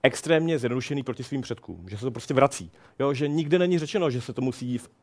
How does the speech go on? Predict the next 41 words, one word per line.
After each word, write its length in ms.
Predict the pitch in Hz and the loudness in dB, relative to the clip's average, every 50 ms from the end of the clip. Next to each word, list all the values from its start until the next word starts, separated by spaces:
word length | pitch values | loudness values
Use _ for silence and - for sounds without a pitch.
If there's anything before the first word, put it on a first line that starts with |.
| _ _ | _ _
evoluci 300 | - 131 131 123 117 - | -2 0 0 0 -2 -4
pořád 400 | - 131 120 113 123 123 123 104 | -4 -2 2 6 6 6 6 6
brát 320 | 98 101 107 110 113 117 - | 4 2 6 6 6 6 4
směrem 360 | - - 120 117 117 120 113 | 0 -4 0 2 2 2 2
jakoby 240 | 107 98 113 110 110 | 0 -2 0 0 0
nahoru 360 | 95 95 92 95 101 101 101 | 2 0 0 0 0 0 0
ke 100 | 87 104 | -2 -4
složitým 480 | - - 101 101 98 - - 95 95 90 | -4 -4 -4 -6 -6 -8 -8 -8 -8 -10
v-, 260 | - - - 98 95 | -10 -12 -12 -12 -12
v-, 160 | 90 - - | -12 -10 -10
organismům. 360 | 113 101 107 98 110 120 110 - - - - - _ _ | -6 -6 -4 -2 -2 -2 -4 -4 -8 -18 -20 -20 _ _
To 80 | - - | 2 2
je 20 | |
jenom 140 | 117 120 127 | 4 4 4
prostě 260 | 120 123 - - 135 | 0 -4 -4 -2 -2
naše 180 | 127 120 - 143 | -2 2 0 0
pícha. 360 | - 123 107 - 98 82 - - _ _ _ _ - - - - - _ _ _ _ - | -2 -2 -2 -2 -2 -2 -2 -8 _ _ _ _ -20 -20 -20 -20 -20 _ _ _ _ -6
Vůbec 280 | 104 104 107 123 139 135 | -6 -2 2 2 2 2
to 100 | - 147 | 2 -2
tak, 300 | - 135 117 110 - - | -2 -2 -2 -2 -10 -6
tak, 240 | - 123 110 - - 107 - - - - | -6 -6 -6 -6 -10 -18 -18 -14 -14 -10
tak 280 | - 117 - - - - | -8 -8 -8 -8 -4 -4
není. 300 | 131 131 147 147 147 143 - - - - - - _ _ _ _ _ _ - 73 - | -2 2 4 6 6 4 2 -2 -18 -20 -20 -20 _ _ _ _ _ _ -18 -8 0
Evoluce, 460 | - 139 135 143 147 135 - 147 135 | 2 4 4 4 4 2 2 0 0
t-, 240 | 127 - 123 127 123 | 2 2 2 2 2
t-, 320 | 120 - - - - 120 117 | 0 -4 -10 -4 -2 -2 -2
t-, 380 | - - - - - 107 107 | -4 -8 -18 -10 -8 -8 -8
t-, 100 | - - - - - - | -10 -14 -20 -20 -14 -6
protéká 480 | - 120 120 - 131 120 - 135 127 | -6 -4 2 4 2 4 6 6 6
jako 180 | 127 120 127 120 | 6 6 4 -2
velice 320 | 101 95 131 113 - 123 | -4 -2 -4 -4 -2 -4
křivolace, 760 | - - - 113 117 127 135 135 - - - 135 131 131 131 127 - - - - - - - - | -8 -4 -4 -2 2 4 4 2 2 4 4 4 6 6 4 2 -2 -14 -20 -20 -20 -14 -4 -2
eh, 220 | 110 107 107 107 104 - - - 98 104 104 101 101 104 - - - - | 0 0 0 -2 -6 -10 -12 -6 -2 -2 -2 0 -2 -4 -8 -10 -10 -8
eh, 120 | 104 104 104 101 - | -6 -6 -6 -6 -4
někdy 160 | 123 123 131 | -2 -2 -2
se 120 | - 135 | -2 -2
organismy 440 | 120 110 123 113 110 120 107 110 117 | 0 0 0 0 0 0 0 0 -4
zjednodušujou, 580 | 98 113 120 123 127 127 - - - 127 123 120 | -2 -2 -2 -2 -2 -4 -6 -4 -2 0 0 0
když 120 | 120 110 | 0 -2
je 60 | 127 | -4
potřeba, 500 | 110 120 107 - - 123 110 117 117 113 | -4 -6 -6 -4 -4 -2 2 2 2 2